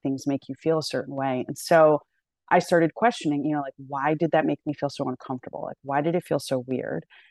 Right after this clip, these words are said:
And then I started comparing my loss of the pregnancy in twenty nineteen and how I handled that loss to the loss of my mom in two thousand and eight and how I responded to and sort of handled that loss in the immediate aftermath.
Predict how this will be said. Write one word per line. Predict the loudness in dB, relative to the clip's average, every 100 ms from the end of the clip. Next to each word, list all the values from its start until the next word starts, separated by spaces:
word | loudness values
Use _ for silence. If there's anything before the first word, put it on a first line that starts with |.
| _ 2
And | 4
then | 4
I | 2
started | 0 0 0 -2
comparing | -6 -8 -6 -2 0 2 0 -2 -4
my | -6 -4 -2 0 -2 -4 _ _ _ _
loss | -2 4 6 6 2 -4 -12 -12 0
of | 4 6 4 2 -2
the | -6
pregnancy | 0 2 2 0 -2
in | 0
twenty | 0 0
nineteen | 0 -2 -2 0 2 0
and | -2 -6
how | -4
I | -4 -2
handled | -2 0 0
that | 0 0
loss | 0 0 -2 -8 -12 -16 _ _ -6
to | 2 6
the | 6
loss | 4 0
of | -4
my | -4 -4
mom | -4 -4 -8 -18 -8
in | -8 -6
two | -2
thousand | -2 -2 -4
and | -8
eight | -8 -12 _
and | -8 -8
how | -4 -2
I | 0
responded | -2 -4 -6 -2 0 0 -4 -2
to | 2 2
and | 0 -2
sort | -2 -2
of | -4 -8 -4
handled | 0 0 0
that | -2 -2 -2
loss | -2 -4 -8 -6
in |
the | -4 -2
immediate | -2 -4 -6 -8
aftermath. | -10 -10 -8 -6 -6